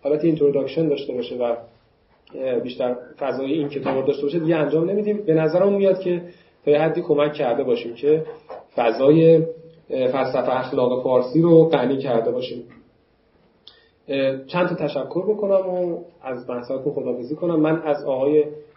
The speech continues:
دکتر شیخ رضایی عزیز، اه، مؤسس و، اه، مدیر انتشارات کرگدن خیلی تشکر می‌کنم. خیلی زحمت کشیدم بابت این کتاب. من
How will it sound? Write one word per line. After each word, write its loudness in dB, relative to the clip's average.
دکتر -2
شیخ -4
رضایی -2
عزیز، 0
اه، -8
مؤسس -4
و، 2
اه، 0
مدیر 0
انتشارات 0
کرگدن -6
خیلی 0
تشکر -4
می‌کنم. -2
خیلی 2
زحمت -2
کشیدم -6
بابت 0
این -4
کتاب. -4
من -2